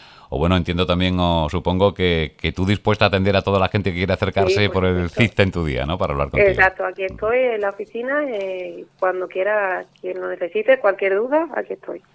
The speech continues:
Speaker 1: Pues Sandra, muchísimas gracias por habernos atendido. Ojalá sean un éxito esos cursos, que, que, que da la sensación de que sí, ¿no? Entiendo también un poco que, que si elegís este tipo de acciones formativas en esta zona es porque habéis, eh, detectado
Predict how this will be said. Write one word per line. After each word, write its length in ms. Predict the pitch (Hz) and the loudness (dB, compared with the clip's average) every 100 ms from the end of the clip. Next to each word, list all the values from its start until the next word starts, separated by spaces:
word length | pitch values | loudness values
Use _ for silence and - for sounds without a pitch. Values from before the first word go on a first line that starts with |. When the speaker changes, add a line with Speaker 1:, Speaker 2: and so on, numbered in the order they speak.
| _ - | _ -8
Speaker 1:
Pues 140 | 65 | -4
Sandra, 300 | 76 80 78 | 0 2 2
muchísimas 520 | 78 76 85 82 80 | 0 -2 0 2 4
gracias 300 | 78 82 85 | 2 0 0
por 140 | 85 78 | 2 2
habernos 600 | 80 82 82 82 80 82 | 2 2 2 2 2 0
atendido. 540 | 78 82 80 85 92 | 0 0 0 2 4
Ojalá 720 | 92 92 82 71 - 73 76 | 6 6 4 0 -4 -2 -2
sean 400 | 82 80 82 80 | 0 0 0 2
un 120 | 85 | 2
éxito 320 | 82 - 78 78 | 0 -2 -2 -2
esos 160 | 82 | -2
cursos, 340 | - 80 113 113 | -2 -2 -2 0
que, 200 | 80 71 | -2 -2
que, 400 | 78 73 71 67 | -2 -2 -2 -4
que 80 | 69 | -4
da 80 | 76 | -4
la 80 | |
sensación 400 | 76 87 82 90 | -2 0 0 0
de 100 | 82 | 0
que 100 | 80 | 0
sí, 160 | 80 92 | 0 2
¿no? 100 | 101 | 2
Entiendo 280 | 98 98 135 | 2 2 2
también 320 | 113 113 151 | 2 0 0
un 80 | 95 | -2
poco 260 | 107 147 | 0 0
que, 220 | - 117 - - - - | 0 -2 -2 -12 -20 -8
que 160 | - 92 | -2 0
si 120 | 107 | 2
elegís 460 | 98 92 - 190 139 | 2 2 2 2 2
este 220 | - 107 | 0 0
tipo 220 | 110 113 | 0 0
de 100 | 101 | 0
acciones 260 | 95 110 107 | 2 0 2
formativas 540 | 107 98 95 107 98 | 2 0 0 0 2
en 80 | 104 | 0
esta 200 | 98 98 | 0 0
zona 220 | 107 110 | 0 0
es 60 | 117 | 0
porque 260 | 110 92 | -2 0
habéis, 460 | 92 98 101 - - | 2 2 0 -2 -2
eh, 100 | 90 | 0
detectado 680 | 85 90 87 - 98 95 | 0 -2 -2 2 4 4